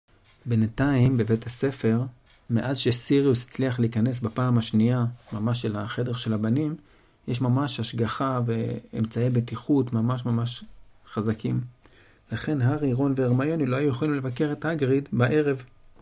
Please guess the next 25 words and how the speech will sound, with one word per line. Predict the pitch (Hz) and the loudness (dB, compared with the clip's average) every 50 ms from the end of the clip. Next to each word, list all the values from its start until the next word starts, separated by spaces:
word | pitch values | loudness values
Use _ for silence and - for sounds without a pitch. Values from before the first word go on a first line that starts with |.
| - _ _ _ _ _ _ _ - | -20 _ _ _ _ _ _ _ -2
הם | 110 120 | 0 2
היו | 127 143 | 2 2
יכולים | 143 - 165 165 151 | 0 0 0 0 0
לשוחח | 127 - 143 - - 165 156 | -2 -4 -6 -4 -4 -4 -4
איתו | 165 156 - 143 | -4 -6 -4 -2
רק | 156 170 170 - | -2 -2 -2 -2
בשיעורים | 160 - - - 147 143 135 151 180 165 | -4 -4 0 0 2 2 2 2 0 -2
שנועדו | - - 156 147 143 139 143 170 180 | -2 -2 -2 0 0 0 2 0 0
איתו | 175 160 - - 123 | 0 -2 -4 -4 0
בטיפול | 117 117 117 - 123 123 - 160 156 | 0 -2 0 -2 -4 -2 0 0 0
ביצורי | 135 127 120 123 - 127 135 139 - | 2 0 -2 -2 -2 -4 -4 -4 -2
פלא. | - 156 147 143 143 127 - _ _ _ _ _ _ _ _ _ _ _ _ _ _ _ _ _ _ _ _ _ _ _ _ _ _ _ _ _ _ - - - _ _ _ - | -2 -2 -2 -2 -4 -8 -14 _ _ _ _ _ _ _ _ _ _ _ _ _ _ _ _ _ _ _ _ _ _ _ _ _ _ _ _ _ _ -20 -20 -20 _ _ _ -2
היה | 123 123 123 120 | 2 4 4 6
ברור | 113 113 107 120 127 123 117 | 6 6 4 4 4 4 2
שהגריד | - - 101 104 120 120 123 123 120 113 107 | 0 -2 0 0 2 2 4 4 4 4 4
ממש | 104 104 107 110 107 - | 2 2 2 2 2 2
בהלם. | 117 107 104 104 107 107 104 101 101 101 - _ _ _ _ _ _ _ _ _ - - - | 2 0 2 2 2 2 0 0 -4 -8 -12 _ _ _ _ _ _ _ _ _ -20 -6 -2
הוא | 113 107 110 | 0 2 4
אמר, | 110 110 110 110 110 - - _ _ _ _ _ - _ _ _ _ _ _ | 4 4 2 2 -2 -4 -10 _ _ _ _ _ -20 _ _ _ _ _ _
"הכל | 120 123 120 147 151 147 139 | -2 -2 4 4 4 4 8
זה | 147 147 | 6 6
באשמתי, | 131 123 123 113 113 - 120 113 110 - - 117 117 120 123 - | 6 8 6 4 4 4 2 2 2 2 2 2 2 2 0 -2
אני | 135 139 147 143 135 | 0 2 2 4 2
הסתבכתי | 123 123 127 117 120 135 131 - - - 127 | 2 2 2 4 4 4 2 2 0 2 4
בדיבורים, | 117 117 113 117 113 110 117 117 113 123 120 113 110 | 4 4 6 4 4 4 2 2 4 4 4 4 4